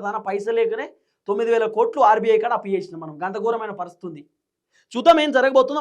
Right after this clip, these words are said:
మొత్తానికి బీఆర్ఎస్ దూసుకుపోతున్నది. నెక్స్ట్ ఫలితాలు కూడా క్లియర్గా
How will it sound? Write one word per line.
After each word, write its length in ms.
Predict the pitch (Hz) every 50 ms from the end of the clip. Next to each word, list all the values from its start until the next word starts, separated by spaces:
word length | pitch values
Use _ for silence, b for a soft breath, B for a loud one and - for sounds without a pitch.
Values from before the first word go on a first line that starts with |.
| 262
మొత్తానికి 320 | 247 254 294 294 294 269 277 190 156 160
బీఆర్ఎస్ 480 | 240 262 294 311 311 302 285 - 269 208 180
దూసుకుపోతున్నది. 680 | 240 240 - - 269 262 240 226 226 220 220 220 302 339 349 B B B B B B 202 247
నెక్స్ట్ 280 | 285 285 - - - - - 277
ఫలితాలు 400 | 277 285 311 302 320 302 294 285 285
కూడా 100 | 320 208 - -
క్లియర్గా 400 | 247 247 262 285 277 262 294